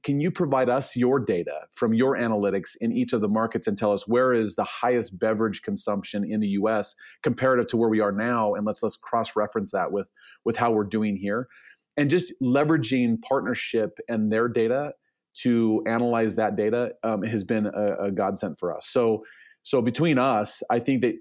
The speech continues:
you know, using SiteZeus for, for s-, site locations, and then, of course, agents and their tech that they use in those locations as well, but also just using partnerships and their technology has been really, really good.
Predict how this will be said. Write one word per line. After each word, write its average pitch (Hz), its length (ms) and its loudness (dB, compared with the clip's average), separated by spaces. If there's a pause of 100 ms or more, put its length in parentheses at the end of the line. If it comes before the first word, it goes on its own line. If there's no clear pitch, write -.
(120)
you 120 160 0
know, 110 60 2
using 127 420 2
SiteZeus 127 500 0
for, 107 400 0
for 107 180 -2
s-, - 260 -8
site 127 320 0
locations, 120 480 0
and 117 80 2
then, 110 80 0
of 104 60 -4
course, 113 420 0
agents 123 420 2
and 107 140 2
their 110 100 2
tech 117 320 -4
that 104 120 -6
they 113 80 2
use 113 420 2
in 113 160 -2
those 113 160 0
locations 107 440 -2
as 98 120 -2
well, 110 340 0 (540)
but 127 80 4
also 139 400 2
just 117 200 0
using 113 300 2
partnerships 117 800 0
and 107 180 0
their 107 140 4
technology 117 560 0
has 104 140 2
been 107 180 2
really, 107 220 2
really 101 160 2
good. 104 240 0